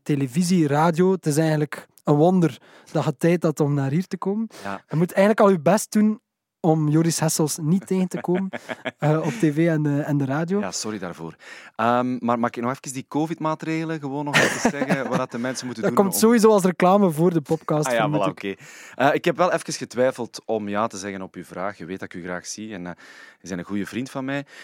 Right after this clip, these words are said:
Speaker 2: Maar, ehm, ik luister ook naar die podcast.
Speaker 1: Ja.
Speaker 2: En, en af en toe komt er, eh, ja, passeert er iets dat mij toch een beetje tegen de borst stuit. En een aantal podcasts geleden, eh,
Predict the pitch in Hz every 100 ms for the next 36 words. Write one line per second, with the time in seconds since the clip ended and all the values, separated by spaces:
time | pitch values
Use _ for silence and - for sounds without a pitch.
0 | - - - 113 131 135 131 131 127 127
1 | 127 - _ 113 107 - 101 110 - 101
2 | 113 113 95 98 87 87 80 - - -
3 | 123 113 107 90 87 95 104 90 - 104
4 | 107 113 - - 107 101 - 101 - _
5 | _ 92 50 85 101 117 117 - 120 123
6 | 110 113 - 98 104 101 - 120 113 120
7 | - 110 98 104 110 - 123 127 - -
8 | - - - - 123 127 127 120 131 131
9 | 135 139 - 123 113 - 101 110 127 127
10 | 120 -